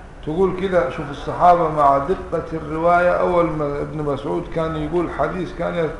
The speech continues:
يصفر ويحمر ويتغير لونه، وساعات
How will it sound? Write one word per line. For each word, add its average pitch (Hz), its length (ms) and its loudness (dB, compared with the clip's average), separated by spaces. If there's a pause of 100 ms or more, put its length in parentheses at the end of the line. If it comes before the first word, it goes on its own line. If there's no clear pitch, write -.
يصفر 160 520 0 (220)
ويحمر 160 720 0 (100)
ويتغير 170 800 2
لونه، 185 280 0 (680)
وساعات 160 400 2